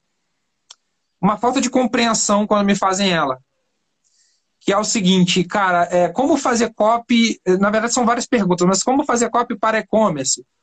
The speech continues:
Ou como fazer copy para produto físico? Ou como fazer copy para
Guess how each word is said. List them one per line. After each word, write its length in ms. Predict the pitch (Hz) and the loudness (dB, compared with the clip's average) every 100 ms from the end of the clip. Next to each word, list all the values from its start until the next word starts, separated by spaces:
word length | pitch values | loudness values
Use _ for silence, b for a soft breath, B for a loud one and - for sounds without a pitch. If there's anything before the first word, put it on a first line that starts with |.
| - | -6
Ou 100 | 175 | -2
como 180 | 233 | -2
fazer 240 | 226 220 214 | -2 -2 -2
copy 260 | 226 226 | -2 -2
para 240 | 214 214 208 | -2 -2 0
produto 320 | 208 202 196 | -2 -2 -4
físico? 480 | - 226 208 143 139 _ _ _ _ _ | 0 2 2 0 -6 _ _ _ _ _
Ou 140 | 190 | -6
como 200 | 170 233 | -2 -2
fazer 300 | 233 233 220 | 0 0 -2
copy 380 | 214 220 233 233 | 0 0 0 -2
para 360 | 185 214 226 | -2 0 2